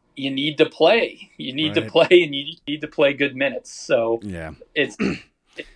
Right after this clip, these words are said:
Speaker 1: sort of a weird balance that they're going to have to handle. Uh, I think Malone and Murray will probably have conversations about load management throughout the season.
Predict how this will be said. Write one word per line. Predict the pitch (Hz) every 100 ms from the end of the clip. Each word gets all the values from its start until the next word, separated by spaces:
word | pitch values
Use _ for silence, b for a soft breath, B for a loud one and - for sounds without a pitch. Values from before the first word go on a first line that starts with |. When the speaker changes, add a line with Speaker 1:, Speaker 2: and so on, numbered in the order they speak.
| _ -
Speaker 1:
sort | 180 185
of | 160
a | 131
weird | 123 151 151 131
balance | - 131 135 139 135 - - - _ _ _ _ _ _ -
that | - 131
they're | 135 123
going | 135 131
to | 127
have | 131 123 -
to | 117
handle. | 123 117 117 120 117 -
Uh, | 131 117 113 -
I | 123
think | 147 143
Malone | 123 120 117 117 120 117 b b b b - -
and | 127
Murray | 120 120 120
will | 120 113
probably | 135 117 120 117
have | 113 113 113 - _ _ _ _ _ _
conversations | - 127 117 113 135 117 - 120
about | 117 113 113
load | 123 113 113
management | 113 110 107 - 120 120
throughout | 131 113 113
the | -
season. | - 156 135 123 123 120